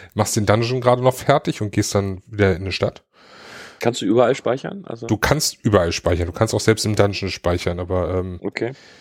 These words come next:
Speaker 1: da würde ich mich dann nicht zurechtfinden. Also wenn, dann möchte ich den Dungeon auch fertig haben, dass ich dann wieder ganz normal in der Stadt bin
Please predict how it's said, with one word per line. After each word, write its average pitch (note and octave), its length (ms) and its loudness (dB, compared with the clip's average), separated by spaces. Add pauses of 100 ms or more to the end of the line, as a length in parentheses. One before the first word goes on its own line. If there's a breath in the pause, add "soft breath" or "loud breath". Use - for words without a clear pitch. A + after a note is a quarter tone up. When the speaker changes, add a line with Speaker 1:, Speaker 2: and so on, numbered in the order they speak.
(260 loud breath)
Speaker 1:
da G2+ 140 6
würde B2+ 140 8
ich A#2+ 40 4
mich A2+ 120 4
dann G#2+ 120 4
nicht G#2+ 140 2
zurechtfinden. G2 560 2
Also F#2+ 180 2
wenn, G2+ 120 4
dann G#2+ 120 6
möchte G2+ 200 0
ich - 40 -4
den G2 140 2
Dungeon G2+ 260 2
auch F#2+ 100 0
fertig G#2 300 2
haben, G2+ 160 2
dass F#2+ 120 -2
ich F#2+ 60 -4
dann F#2 180 0
wieder F#2 140 2
ganz G2 200 0
normal F2+ 220 0
in F2 60 0
der E2+ 60 -2
Stadt - 300 0
bin G2 180 0